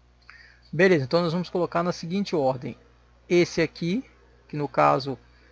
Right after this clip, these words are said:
é o lado desse, é esse aqui, é o primeiro. Ele vem aqui. O do coração é daquela armadilha de urso. E esse último é aqui em cima, que é lá do,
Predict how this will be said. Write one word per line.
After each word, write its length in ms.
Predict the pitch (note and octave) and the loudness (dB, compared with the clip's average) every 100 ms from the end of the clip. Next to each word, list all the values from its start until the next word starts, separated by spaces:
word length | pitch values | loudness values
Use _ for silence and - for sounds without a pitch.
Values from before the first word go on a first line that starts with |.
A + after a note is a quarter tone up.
| _ _ - | _ _ 0
é 80 | D3 | 2
o 80 | D3 | 2
lado 320 | D3 C#3+ C3+ | 2 0 -2
desse, 640 | C3+ C3+ C#3 - D3+ C#3+ - | -6 -4 -6 -6 -6 -4 -2
é 160 | C#3+ | -2
esse 180 | C#3 - | -2 -6
aqui, 240 | D3 - | -8 -2
é 60 | E3 | -2
o 80 | C#3 | -2
primeiro. 520 | D3 D3 D3 F3+ G3+ - _ _ _ _ | -4 -2 -2 -2 -4 -8 _ _ _ _
Ele 120 | C#3+ | -8
vem 200 | C#3 C#3+ | -6 -8
aqui. 280 | C3+ D#3+ E3 | -10 -8 -8
O 120 | - | -6
do 100 | E3 | -8
coração 760 | D#3 E3+ D#3+ C#3 - D3 C#3+ C3 | -2 2 2 2 -2 -4 -4 -6
é 160 | C#3 C#3 | -4 -4
daquela 360 | C#3 B2+ C#3 | -4 -2 0
armadilha 540 | C#3 D3 D3 C#3 C#3 C#3+ | 0 0 -2 0 -2 -2
de 140 | E3 | -2
urso. 420 | E3+ F3+ - - _ _ _ _ _ _ _ _ - | 0 0 -2 -10 _ _ _ _ _ _ _ _ -4
E 100 | F#3 | 0
esse 260 | E3+ - A3 | 0 0 0
último 540 | F3+ F3+ - F#3+ F3+ - F#3+ | 0 -2 -2 -4 -4 -8 -4
é 100 | D#3+ | -2
aqui 200 | D#3 E3 | -2 -6
em 20 | |
cima, 240 | - E3 | -6 -6
que 100 | D#3 | 0
é 60 | D#3 | 2
lá 140 | D3+ | 2
do, 840 | D3+ D#3 D3+ D3 C#3+ C#3 C3 B2+ | 2 -2 -2 -2 -2 -4 -4 -6